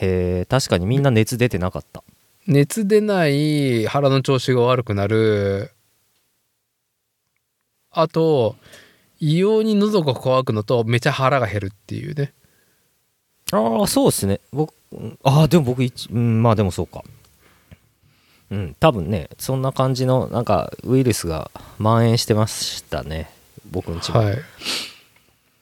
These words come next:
Speaker 2: <clears throat> なんで、まあ、ね、平日の夜ですから、まあ、手短にね、収録は切るつもりですが、
Speaker 1: うんうんうん。
Speaker 2: まあ、今日唯一、世界未来に私伊達がですね、ちょっ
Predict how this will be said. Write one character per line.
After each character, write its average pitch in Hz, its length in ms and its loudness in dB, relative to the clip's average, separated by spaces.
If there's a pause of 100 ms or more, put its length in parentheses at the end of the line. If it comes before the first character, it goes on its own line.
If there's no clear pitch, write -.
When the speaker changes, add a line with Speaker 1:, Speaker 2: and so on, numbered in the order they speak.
(1400)
Speaker 2:
<clears throat> - 20 -16
な 143 120 0
ん 131 80 0
で、 107 320 -2 (160)
ま 139 300 2 (460)
あ、 - 40 -10
ね、 120 200 -2 (100)
平 165 220 0
日 180 260 2
の 160 80 4
夜 202 220 2
で 107 100 -2
す - 100 -10
か 101 120 -2
ら、 107 300 2
ま 104 100 -4
あ、 98 40 -6
手 - 160 -4
短 127 380 0
に 147 140 2
ね、 160 160 2
収 151 200 -2
録 151 220 -2
は 151 80 2
切 - 160 -4
る 180 100 -2
つ - 140 -8
も 101 140 -2
り 104 40 -2
で 110 120 0
す - 120 -8
が、 98 460 0 (300)
Speaker 1:
う 110 60 0
ん 90 180 -2
う 98 40 -4
ん 73 220 -6
う 87 40 -10
ん。 73 120 -10 (260)
Speaker 2:
ま - 120 0
あ、 - 120 -8
今 269 540 0
日 202 60 -2
唯 233 200 2
一、 135 720 2
世 170 160 -2
界 123 280 2
未 117 160 0
来 104 260 2
に 107 380 0
私 123 420 -2
伊 - 20 -2
達 117 240 0
が 113 100 2
で 107 120 -8
す - 120 -10
ね、 107 320 0
ち 127 120 -4
ょ - 20 2
っ 120 40 -8